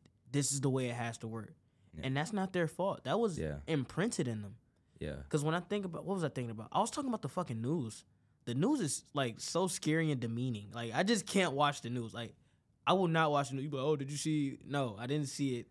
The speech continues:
Speaker 1: 'cause I
Speaker 2: Yeah.
Speaker 1: don't really care. I feel like the news is here to, like, just send bad vibes out into the world.
Speaker 2: Yeah.
Speaker 1: Because, listen, we got, like, what, fifty different broadcast
Speaker 2: I
Speaker 1: channels
Speaker 2: mean, they're
Speaker 1: saying the
Speaker 2: co-,
Speaker 1: same
Speaker 2: they're co-,
Speaker 1: shit?
Speaker 2: they're, they're a company as well. You have to think of it
Speaker 1: Yeah.
Speaker 2: as a business.
Speaker 1: It's entertainment.
Speaker 2: It's exactly what it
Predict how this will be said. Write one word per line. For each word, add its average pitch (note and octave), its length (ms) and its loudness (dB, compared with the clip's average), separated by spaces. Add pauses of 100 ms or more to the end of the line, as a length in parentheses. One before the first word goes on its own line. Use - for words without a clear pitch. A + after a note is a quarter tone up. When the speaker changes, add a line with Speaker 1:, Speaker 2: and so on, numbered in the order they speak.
(140)
Speaker 1:
'cause C3+ 140 -6
I C3+ 40 0
Speaker 2:
Yeah. C3+ 40 2
Speaker 1:
don't D3 160 0
really C#3+ 180 0
care. A#2+ 340 -4 (800)
I C#3+ 80 -2
feel G3 120 -2
like G3+ 120 0
the F3 80 2
news D#3+ 260 2
is D#3+ 80 -4
here D#3+ 160 0
to, C#3+ 80 -2
like, C3+ 200 0
just B2 300 -2 (540)
send F#3 400 -2
bad B2+ 380 0
vibes C3 340 -4
out A#2 160 -4
into B2 220 -6
the A2+ 60 -4
world. A2+ 400 -4 (200)
Speaker 2:
Yeah. D#2 220 -2
Speaker 1:
Because, F#3 240 0
listen, E3+ 180 2
we F3+ 80 2
got, F#3+ 120 0
like, B2+ 140 -4 (100)
what, B2 200 -6 (200)
fifty F#3 280 4
different E3+ 320 2
broadcast D3 580 0
Speaker 2:
I - 60 6
Speaker 1:
channels C3+ 220 6
Speaker 2:
mean, A#2 180 0
they're A#2+ 140 6
Speaker 1:
saying D3+ 140 4
the - 20 2
Speaker 2:
co-, C#3+ 80 2
Speaker 1:
same A#2+ 100 0
Speaker 2:
they're C3 160 8
co-, D#3 160 0
Speaker 1:
shit? A3 220 -2
Speaker 2:
they're, A2+ 480 2
they're A#2+ 320 2 (140)
a F#2+ 100 0
company G2 400 -4
as E2 120 -4
well. F#2+ 280 -4 (120)
You - 100 2
have G2 100 0
to - 80 -16
think D3+ 180 0
of A#3 100 6
it - 40 4
Speaker 1:
Yeah. - 80 6
Speaker 2:
as G2 140 2
a - 40 2
business. G2 400 -4
Speaker 1:
It's - 220 -2
entertainment. F3+ 800 0
Speaker 2:
It's - 220 -8
exactly E2+ 480 -4
what F2 140 -2
it - 140 -6